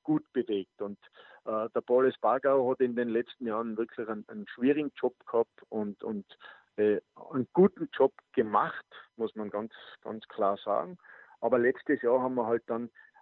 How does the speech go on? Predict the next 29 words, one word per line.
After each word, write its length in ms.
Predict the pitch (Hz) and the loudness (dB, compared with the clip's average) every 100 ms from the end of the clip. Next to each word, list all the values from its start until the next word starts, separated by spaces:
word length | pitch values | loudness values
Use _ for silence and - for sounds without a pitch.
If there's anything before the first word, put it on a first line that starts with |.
| _ | _
einen 180 | 107 98 | -10 -4
richtigen 540 | 120 - 143 135 123 | -4 -2 -2 -2 -2
Capazunder 600 | - 110 123 - 120 143 | -2 2 2 2 2 4
dazu 360 | 139 131 - 139 | 4 2 0 -4
gekriegt, 280 | - 143 - | -4 -6 -4
nämlich 480 | 113 113 107 104 - - _ - _ | -6 0 0 0 -4 -20 _ -20 _
den 120 | 110 | -2
Dani 260 | 107 107 113 | 0 0 0
Pedrosa, 720 | - 107 - 104 131 151 151 - | -2 -4 2 2 2 2 0 2
der 300 | 120 117 113 _ _ _ _ | 2 4 2 _ _ _ _
hintenher 680 | - 160 180 135 104 127 131 | 2 2 2 -8 -2 0 2
wirklich 380 | 127 131 - 123 - - | 0 -2 -6 -8 -8 0
sehr 260 | 123 131 131 - | 4 4 2 -4
viel, 280 | 120 120 - _ _ _ _ - 127 | -2 -2 -6 _ _ _ _ -6 2
sehr, 200 | 127 120 | 4 4
sehr 200 | 113 98 | 0 -2
viel, 320 | 107 95 98 - | -6 -8 -8 -6
äh, 420 | 110 98 95 - | -2 0 -2 -4
Entwicklungsarbeit 840 | 123 113 110 - 107 95 92 95 - | -2 0 -2 -4 -4 0 2 2 0
geleistet 500 | 107 85 82 - 101 | 0 2 0 -4 -10
hat 140 | - - - _ - - - - 110 | -10 -18 -20 _ -20 -20 -20 -14 -10
und 200 | 107 117 | -8 -4
einen 220 | 107 98 | -4 0
sehr 180 | 113 113 | 2 6
guten 360 | 156 160 247 | 4 2 -8
Job 180 | - - - 98 | -4 -4 -4 -8
gemacht 260 | 92 - - | -8 -10 -16
hat, 140 | 90 _ | -16 _
ja. 200 | 95 | -8